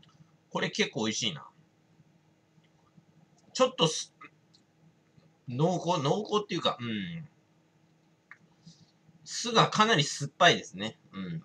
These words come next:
レモンの酸っぱさじゃないんだけど、結構酸っぱいです。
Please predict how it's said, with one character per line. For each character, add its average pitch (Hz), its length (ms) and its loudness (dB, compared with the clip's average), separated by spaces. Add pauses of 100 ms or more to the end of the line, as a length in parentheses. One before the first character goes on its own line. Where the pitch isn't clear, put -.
レ 175 180 8
モ 254 160 2
ン 175 140 2
の 110 260 0
酸 - 240 -10
っ - 80 -20
ぱ 139 100 4
さ 113 160 -2
じ 90 120 -2
ゃ - 80 2
な 98 120 2
い 101 80 0
ん 90 40 -6
だ 85 100 -4
け 80 100 -6
ど、 80 200 -8 (1160)
結 - 280 -2 (240)
構 180 280 2
酸 110 220 -6
っ - 80 -20
ぱ 101 120 0
い - 20 -4
で - 80 -10
す。 - 180 -20